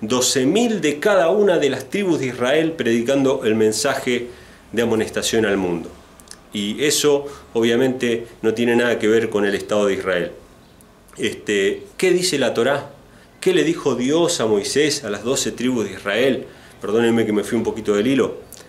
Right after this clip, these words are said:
¿Qué fue lo que les dijo? "Amarás al extranjero,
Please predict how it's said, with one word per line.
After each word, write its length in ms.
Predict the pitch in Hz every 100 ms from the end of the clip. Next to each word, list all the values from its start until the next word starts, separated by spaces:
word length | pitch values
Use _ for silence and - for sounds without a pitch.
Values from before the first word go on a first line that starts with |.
| -
¿Qué 120 | -
fue 120 | 151 165
lo 100 | 135
que 80 |
les 140 | 120 113
dijo? 420 | 147 - 104 - - - - - - - -
"Amarás 580 | 120 123 127 160 160 -
al 140 | 131
extranjero, 800 | 117 - 113 104 101 - 113 87